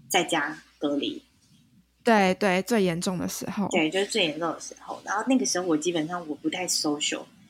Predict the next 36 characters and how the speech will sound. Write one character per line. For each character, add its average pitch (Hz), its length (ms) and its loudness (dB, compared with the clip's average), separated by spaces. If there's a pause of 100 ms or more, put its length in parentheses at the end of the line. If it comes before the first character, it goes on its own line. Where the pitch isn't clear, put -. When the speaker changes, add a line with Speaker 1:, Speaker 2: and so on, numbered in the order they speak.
(800)
Speaker 1:
我 190 120 0
也 180 180 6
不， 156 380 4
Speaker 2:
嗯。 - 60 -4 (100)
Speaker 1:
我 180 160 6
也 180 140 6
不 165 160 0
太 190 200 -2
主 151 180 -4
动 170 220 0
去 175 220 0
跟 170 260 -2
我 151 100 0
的 151 120 -6 (100)
朋 156 100 0
友 151 160 0
联 101 280 -8
系。 - 360 -2 (600)
那 180 80 -2
我 170 120 4
就 185 140 -2
是 190 120 -2
呈 160 340 -4
现 180 160 -2
一 151 100 -2
个 156 100 2
就 160 140 0
是 156 320 0 (200)
边 180 240 4
缘、 165 260 -2
极 165 320 0
度 214 240 4
边 180 280 6
缘 165 220 2
的 147 120 -6
人。 92 200 -10